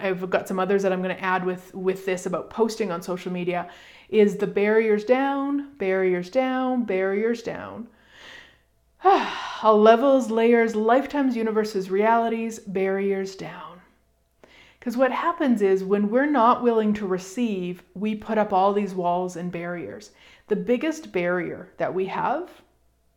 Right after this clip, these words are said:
is thinking. Mm-hmm. The biggest barrier we have is thinking. When we're thinking, we have barriers up.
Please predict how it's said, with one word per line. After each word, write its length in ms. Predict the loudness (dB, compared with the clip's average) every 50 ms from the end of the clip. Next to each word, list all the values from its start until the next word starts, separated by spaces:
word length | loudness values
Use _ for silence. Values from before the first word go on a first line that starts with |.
| _ _ _ _ _ _ _ _ _ _ _ _ _ _ _ _ _ _ _ _ _ -6
is 180 | -6 -6 -6 -8
thinking. 640 | -12 -8 -4 -4 -4 -4 -6 -10 -12 -12 -14 -14 -18 _ _ _ _ _ _ _ _ _ _ _ _ _ _ _ _ _ _ _ _ _ _ _ _ _ _ _ _ -14
Mm-hmm. 300 | -14 -12 -12 -12 -12 -12 -12 -14 -10 -8
The 100 | -8 -6
biggest 480 | -4 -2 -2 0 0 0 0 -2 -2 -2
barrier 420 | 0 0 2 0 0 -2 -2 -2
we 160 | -4 -4 -4
have 420 | 0 2 2 4 4 2 0 -2 -4
is 200 | -6 -6 -6 -12 -20 _ _
thinking. 680 | -4 -2 -2 -2 -4 -8 -8 -10 -10 -10 -10 -12 -16 -18 _ _ _ _ _ _ _ _ _ _ _ _ _ _ _ _ _ _ _ -8
When 160 | -4 -2 0
we're 140 | 2 0 0
thinking, 600 | -2 -4 -6 -4 -4 -4 -6 -6 -6 -4 -4 -4
we 120 | -6 -6 -6
have 300 | -6 -8 -10 -8 -6 -4
barriers 480 | -2 -2 0 0 0 0 -2 -2 -2
up. 280 | -4 -4 -4 -6 -10